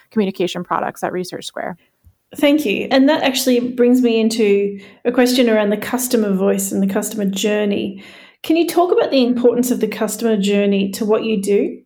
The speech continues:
Speaker 2: and how you work to access that and bring it into your work?
Speaker 1: I think there's a really fine line to walk here with the customer journey, because we want to make sure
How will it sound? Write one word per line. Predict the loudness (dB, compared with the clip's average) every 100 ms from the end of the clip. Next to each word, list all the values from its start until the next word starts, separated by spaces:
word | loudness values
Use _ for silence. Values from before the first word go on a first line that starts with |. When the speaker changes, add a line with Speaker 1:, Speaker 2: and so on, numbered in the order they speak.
| -6
Speaker 2:
and | -4
how | 0 0
you | 0 0
work | 0 -2
to | -2 -2 -2 -6
access | -10 -4 -4 -2
that | -2 0
and | 0
bring | -2
it | -2
into | -4 -2
your | -4
work? | -2 -4 -6 -14 _ 0
Speaker 1:
I | 2
think | 2 2 4
there's | 4 4
a | 2
really | 2 4 4 4 2 -2 _ _
fine | 0 2 4 2
line | 2 2 0 -2
to | -2 -2
walk | 2 2 2 0
here | 0 2 2
with | 0
the | -2
customer | -4 -6 -4 -4 -4
journey, | -2 -4 -4 -2
because | -2 0 2 2 2 -2 -10 -2
we | 0
want | 4 2 2
to | 2
make | 2 0
sure | -2 0 2 2 0 -2